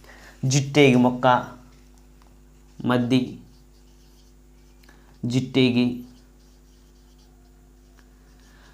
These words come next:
సాల అనే మొక్క, ఇలాంటి మొక్కలేంటి ప్రాధాన్యంగా మన దగ్గర లభించేటువంటి మొక్కలు.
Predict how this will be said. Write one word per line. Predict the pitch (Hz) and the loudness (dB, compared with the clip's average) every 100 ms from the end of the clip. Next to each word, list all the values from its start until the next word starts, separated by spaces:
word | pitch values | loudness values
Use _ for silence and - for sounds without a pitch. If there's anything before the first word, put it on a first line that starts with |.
| - - - - - - - - | -20 -20 -20 -20 -20 -20 -14 0
సాల | 160 156 156 135 | 4 6 4 4
అనే | 151 139 | 4 4
మొక్క, | 131 135 123 107 - - - - - _ _ _ _ _ _ _ _ - | 0 2 0 0 -10 -18 -20 -20 -20 _ _ _ _ _ _ _ _ 2
ఇలాంటి | 185 202 196 | 4 6 4
మొక్కలేంటి | 175 185 180 170 202 277 294 - - - - - | 2 2 2 4 4 2 0 -6 -20 -20 -20 2
ప్రాధాన్యంగా | 160 170 180 170 165 156 | 4 6 6 4 4 2
మన | 139 | 2
దగ్గర | 135 139 | 2 2
లభించేటువంటి | 135 135 131 127 123 185 | 4 2 0 -4 -4 -6
మొక్కలు. | 95 82 | -6 -12